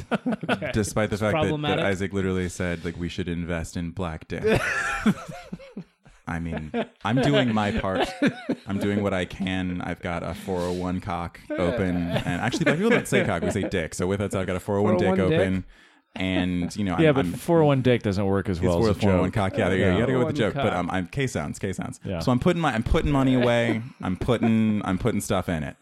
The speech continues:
Speaker 2: It's good. Um, but with that said,
Speaker 1: Well,
Speaker 2: all these conversations do at the end of the day, whether or not we're talking about, like, are you gonna be, people are sexually racist, people aren't sexually racist. These are all about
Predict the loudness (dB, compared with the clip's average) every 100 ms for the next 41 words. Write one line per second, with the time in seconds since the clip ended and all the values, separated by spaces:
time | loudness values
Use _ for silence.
0 | -14 -10 -6 -6 -6 -16 -20 -10 2 4
1 | 4 4 2 2 2 2 -2 0 0 0
2 | 0 -6 -20 -20 -20 -18 -14 -10 -8 0
3 | 4 4 4 2 2 2 2 2 0 2
4 | 0 0 0 2 0 0 -2 -2 -2 -4
5 | -4 -2 -2 -2 -2 -2 -4 -6 -6 -6
6 | -4 -4 -4 -6 -4 -2 0 0 -2 0
7 | 0 0 2 2 2 0 -2 -2 -2 -2
8 | -2 -4 -4 -6 -6 -6 -6 -8 -14 -16
9 | -20 -20 _ _ _ -18 -12 -6 -2 -2
10 | 0 0 -2 -2 2 4 4 2 0 -4
11 | -4 -4 -2 0